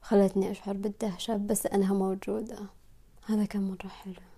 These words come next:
خامس شيء اللي هي النباتات، هي بعد تنتمي للمخلوقات الحية. النباتات رائعة، على كثر ما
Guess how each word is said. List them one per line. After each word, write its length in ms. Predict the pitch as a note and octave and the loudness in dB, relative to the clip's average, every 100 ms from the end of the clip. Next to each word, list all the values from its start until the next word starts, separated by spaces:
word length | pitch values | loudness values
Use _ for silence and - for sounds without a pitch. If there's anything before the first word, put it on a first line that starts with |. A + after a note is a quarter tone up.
| - - - | -20 -20 -18
خامس 480 | - B3+ B3 B3+ - | -4 2 4 4 2
شيء 440 | - A#3+ G#3+ A3 | 2 2 2 2
اللي 300 | G#3 G#3+ G3 | 2 2 2
هي 240 | G#3 G#3+ - - - | 2 0 -4 -8 0
النباتات، 720 | G#3+ G#3+ G#3 G#3+ A3 A3+ - - - - - - - | 2 4 0 -2 -4 -6 -10 -18 -20 -20 -20 -20 4
هي 140 | A#3 | 4
بعد 300 | G#3+ G#3 G#3+ G#3 | 6 4 2 0
تنتمي 500 | - G#3+ A3 G#3 G3+ | 2 2 4 4 4
للمخلوقات 760 | G3 G3+ G3 F3 A3 - A3+ A3 | 4 2 0 -2 -6 -4 -8 -6
الحية. 500 | G3 A3 A3 B3+ A#3 - - - - - | -8 -6 -6 -8 -12 -16 -20 -20 -20 0
النباتات 680 | G#3 G3 G3 G3 G3+ G3+ - | 4 4 2 -2 -4 -4 -6
رائعة، 460 | F#3+ - F3 F#3+ F3+ - - - - - | -6 -4 -6 -6 -10 -12 -20 -20 -8 0
على 180 | A3 G3+ | 2 2
كثر 440 | G#3+ A3 A#3 A#3 | 2 2 2 0
ما 480 | A3 G#3 G3 F#3+ | 0 0 -2 -4